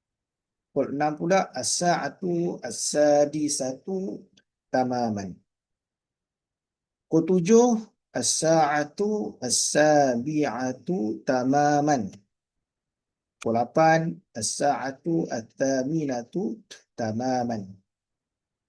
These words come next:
Pukul sembilan, as-sa'atu at-tasi'atu tamaman. Pukul sepuluh, as-sa'atu al-ashiratu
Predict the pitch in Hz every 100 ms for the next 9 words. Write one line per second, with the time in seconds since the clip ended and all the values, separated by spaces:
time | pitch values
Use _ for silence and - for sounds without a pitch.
0 | _ _ _ _ _ _ _ _ _ _
1 | _ _ _ _ _ _ _ _ _ 127
2 | - 160 175 196 214 226 226 - 208 -
3 | 185 196 151 - 208 220 - 117 - 170
4 | 165 131 - 190 - 143 - 180 202 220
5 | - 117 117 113 107 135 220 294 - _
6 | _ _ _ _ 117 110 - 147 165 170
7 | - 110 107 - 151 131 127 - 117 110
8 | 135 165 175 143 196 190 160 165 165 202
9 | 143